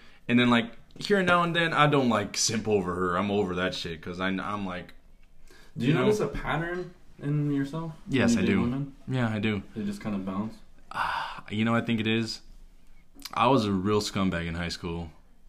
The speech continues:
Speaker 1: Real fucking scumbag. Real, like, a piece of shit. I was, and I'm, I think I'm paying for it, and I thought I was even out with the couple last ones, but I guess it didn't. I think the spirit of my first ex-girlfriend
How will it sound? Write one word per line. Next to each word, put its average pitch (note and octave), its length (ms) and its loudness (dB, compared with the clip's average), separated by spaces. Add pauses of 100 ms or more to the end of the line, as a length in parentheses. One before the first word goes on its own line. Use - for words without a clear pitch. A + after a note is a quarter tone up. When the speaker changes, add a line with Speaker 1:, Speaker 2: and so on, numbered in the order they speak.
(100)
Speaker 1:
Real A2+ 260 2
fucking F#2+ 340 -6
scumbag. E2 600 -6 (340)
Real, G#2+ 320 2
like, F#2 260 0
a G2+ 60 -10
piece F#2 260 -6
of E2 80 -8
shit. D#2 360 -6
I F2 120 -6
was, F2 140 -8
and F2+ 160 -2
I'm, F#2 180 -2
I G2 120 -2
think G#2+ 140 0
I'm F#2 100 0
paying G#2 220 0
for A#2+ 260 2
it, A#2+ 180 -4
and F2+ 100 -6
I E2+ 40 -4
thought G2+ 180 2
I - 20 4
was F#2+ 140 -2
even F#2 180 -4
out F#2+ 380 -2
with E2+ 160 -12
the E2+ 80 -10
couple F2 280 -10
last F#2 240 -2
ones, F#2+ 160 -4
but F2 140 -6
I E2+ 80 -4
guess E2+ 200 -4
it E2+ 60 -8
didn't. G2 320 0 (460)
I A2 120 4
think C#3+ 240 2
the G#2 100 0
spirit - 800 2 (520)
of G#2 200 -2
my F2+ 240 -2
first A2 500 -4
ex-girlfriend F#2+ 840 -6